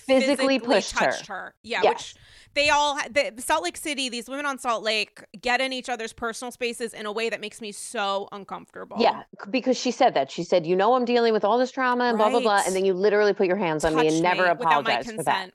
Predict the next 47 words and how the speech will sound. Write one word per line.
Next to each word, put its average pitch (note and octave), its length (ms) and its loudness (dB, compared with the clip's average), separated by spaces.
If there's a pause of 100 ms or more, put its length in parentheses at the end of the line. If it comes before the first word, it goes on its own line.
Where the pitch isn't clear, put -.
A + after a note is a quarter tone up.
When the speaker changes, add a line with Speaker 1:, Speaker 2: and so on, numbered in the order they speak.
Speaker 2:
right. G3 340 -4
It A3 260 -12
bou-, A#3+ 100 -2 (200)
uh, B3 180 -2
violated B3 480 2
my A3 160 -4
boundaries. G3 760 -2
Speaker 1:
Yeah, - 120 0
so G#3 220 2
I G3 80 4
Speaker 2:
Right. - 0 -
Speaker 1:
think A3+ 220 0
that G3+ 200 2
was G#3+ 140 0
a G#3 40 -2
big A3 140 2
one, G#3+ 220 -2
and G3 80 -2
I G3 40 0
think A3+ 180 -4
the G#3+ 120 -6
other A3+ 220 2
thing B3+ 120 0
she's - 180 -10
most G3 180 -4
upset E3+ 220 0
about, D#3 240 0 (720)
whatever C#4 420 2
it B3+ 80 2
was G#3+ 240 2
with F#3+ 120 -2
the F#3 80 0
rumor, C3+ 340 2
whether D#3+ 640 4
Heather A3 260 2
heard G#3+ 240 2
it G3+ 160 2
or F3 120 0
not, E3+ 460 0
I F3+ 80 2
think B3 180 -2
she's B3+ 180 -4
upset G#3+ 300 -2
that E3+ 100 -4
it E3 100 -6
seems G3 460 -4
that D#3+ 200 -2